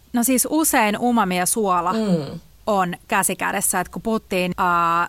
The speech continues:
Speaker 1: parmesaanista ja soijasta, ne on tosi umamisia ja tosi suolasia
Speaker 2: Mm.
Speaker 1: molemmat. Yhtä lailla miso,
Speaker 2: Niinpä.
Speaker 1: misotahna, vaalea miso, supermonikäyttöistä, tosi umamista, tosi suolasta. No sit sienet, sienistähän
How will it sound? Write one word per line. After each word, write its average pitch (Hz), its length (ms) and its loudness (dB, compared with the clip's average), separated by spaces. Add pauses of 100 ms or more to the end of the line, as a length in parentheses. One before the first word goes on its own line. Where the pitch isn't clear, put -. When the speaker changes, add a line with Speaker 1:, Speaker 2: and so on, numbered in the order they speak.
(140)
Speaker 1:
parmesaanista 208 760 0
ja 180 60 -2
soijasta, 196 680 0 (120)
ne 202 120 0
on 185 80 -2
tosi 220 280 0
umamisia 185 500 -2
ja 180 120 -2
tosi 208 300 -2
suolasia 202 560 2
Speaker 2:
Mm. 156 60 -2
Speaker 1:
molemmat. 190 580 -4 (220)
Yhtä 220 360 0
lailla 175 520 0
miso, 220 420 0
Speaker 2:
Niinpä. 190 500 2 (120)
Speaker 1:
misotahna, 208 720 0 (100)
vaalea 196 340 2
miso, 190 380 0 (100)
supermonikäyttöistä, 185 1300 -2
tosi 196 260 0
umamista, 180 600 -2 (100)
tosi 180 220 -4
suolasta. 180 680 -2 (160)
No 240 160 0
sit 285 220 -2
sienet, 247 540 2
sienistähän 175 760 -2